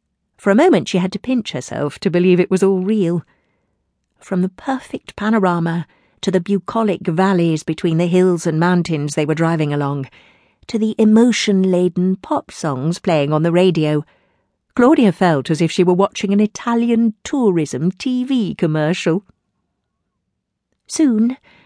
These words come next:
as the driver had promised, Claudia saw the road signs pointing to her destination, Convento di Santa Lucia del Mela.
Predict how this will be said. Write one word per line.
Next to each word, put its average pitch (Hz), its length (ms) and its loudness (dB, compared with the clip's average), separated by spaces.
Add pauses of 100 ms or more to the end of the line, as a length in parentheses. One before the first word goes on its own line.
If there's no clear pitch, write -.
(100)
as 143 220 -8
the - 80 -4
driver 175 320 0
had 208 200 -2
promised, 147 500 -4 (400)
Claudia 208 400 4
saw 190 240 2
the 185 100 0
road 190 300 4
signs 139 500 -6
pointing 156 600 -4
to 139 80 -6
her 143 120 -4
destination, 143 840 -4 (600)
Convento 165 720 0
di 208 120 0
Santa 185 420 0
Lucia 180 560 -2
del 160 240 0
Mela. 139 560 -2